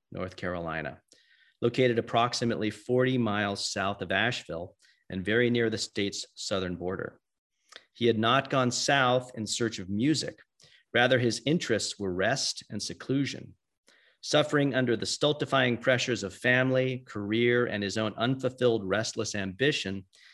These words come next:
Gellert was ailing physically and, by his own telling, had succumbed to a nervous breakdown.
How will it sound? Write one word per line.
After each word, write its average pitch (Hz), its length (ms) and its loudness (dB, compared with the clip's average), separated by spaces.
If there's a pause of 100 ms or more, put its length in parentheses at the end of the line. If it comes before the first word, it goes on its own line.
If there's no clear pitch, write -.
(320)
Gellert 143 280 8
was 123 240 0
ailing 165 320 2
physically 101 720 -2
and, 104 180 -4
by 107 160 4
his 110 160 4
own 147 220 2
telling, 95 420 -4 (240)
had - 180 -6
succumbed 123 540 -2 (200)
to 110 120 -6
a 98 60 -4
nervous 98 380 -4
breakdown. - 540 -4